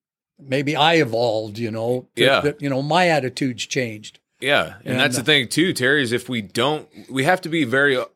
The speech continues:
Speaker 2: we have to be open-minded. That's just what it
Speaker 1: Exactly.
Speaker 2: is. I mean, if, if
Speaker 1: Exactly.
Speaker 2: you wanna stay in the past, then this isn't for you 'cause it's,
Speaker 1: Right.
Speaker 2: it's just not gonna work.
Speaker 1: Exactly.
Speaker 2: Um,
Speaker 1: Um, there used to be a, um, a gal, um,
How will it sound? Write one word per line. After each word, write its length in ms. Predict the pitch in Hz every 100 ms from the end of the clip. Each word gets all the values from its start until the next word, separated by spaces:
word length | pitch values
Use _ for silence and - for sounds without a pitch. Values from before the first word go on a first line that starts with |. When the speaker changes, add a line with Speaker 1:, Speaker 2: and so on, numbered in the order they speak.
| _ -
Speaker 2:
we 120 | 123
have 120 | 139 160
to 80 |
be 100 | 143
open-minded. 640 | 156 160 120 110 175 110 95
That's 160 | 160
just 180 | 143 170
what 140 | 254
it 80 | 123
Speaker 1:
Exactly. 100 | 120 160 135
Speaker 2:
is. 100 | 95
I 60 |
mean, 80 | 98
if, 120 | 113
if 20 | 117 107
Speaker 1:
Exactly. 240 | 127 123 123
Speaker 2:
you 120 | 185
wanna 180 | 214 208
stay 240 | - 175
in 80 | 180
the 80 | 151
past, 380 | 131 147 170 -
then 320 | 120 107 98
this 200 | 127 165
isn't 260 | 180 147 92
for 120 | 101
you 300 | 101 117 95
'cause 140 | -
it's, 220 | 139 160 127
Speaker 1:
Right. 100 | 120
Speaker 2:
it's 120 | 120
just 160 | 147 123
not 180 | 131 107
gonna 160 | 110
work. 400 | 98 120 92 -
Speaker 1:
Exactly. 640 | 135 110 135 156 131 107 _ _
Speaker 2:
Um, 340 | - 82 87 104
Speaker 1:
Um, 220 | 127 120
there 160 | 147
used 300 | 170 180 170
to 40 | 143
be 120 | 151
a, 80 | 143
um, 500 | 135 151 120 110 104 -
a 80 | 113
gal, 460 | 131 143 147 - _ _ _ _ _ _ -
um, 460 | 123 117 107 101